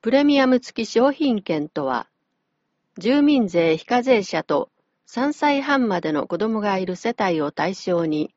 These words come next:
十月の消費税増税に合わせて、自治体が発行する商品券。購入金額の二十五パーセントが上乗せされます。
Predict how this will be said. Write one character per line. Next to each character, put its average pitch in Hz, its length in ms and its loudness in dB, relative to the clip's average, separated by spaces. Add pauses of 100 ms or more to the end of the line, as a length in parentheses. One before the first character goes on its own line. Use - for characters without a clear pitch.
(520)
十 262 240 2
月 254 260 0
の 220 240 0
消 269 240 2
費 285 200 -4
税 180 280 2
増 196 240 0
税 208 280 -2
に 196 200 -2
合 190 80 -2
わ 190 140 -2
せ 151 160 -6
て、 - 280 -4 (380)
自 185 160 -14
治 - 140 -16
体 262 240 4
が 247 100 2
発 214 260 -2
行 214 220 -2
す 202 180 -10
る 180 160 -4
商 226 240 0
品 226 300 -2
券。 131 400 -6 (1200)
購 285 220 4
入 302 240 4
金 262 260 0
額 180 280 -4
の 156 260 -4
二 277 140 0
十 247 240 0
五 175 160 -2
パ 247 160 2
ー 254 40 0
セ 254 180 0
ン 196 100 -4
ト 147 100 -6
が 139 240 0
上 185 220 -2
乗 196 100 -4
せ 185 140 -4
さ 160 160 -6
れ 147 100 -4
ま 143 140 -6
す。 - 200 -20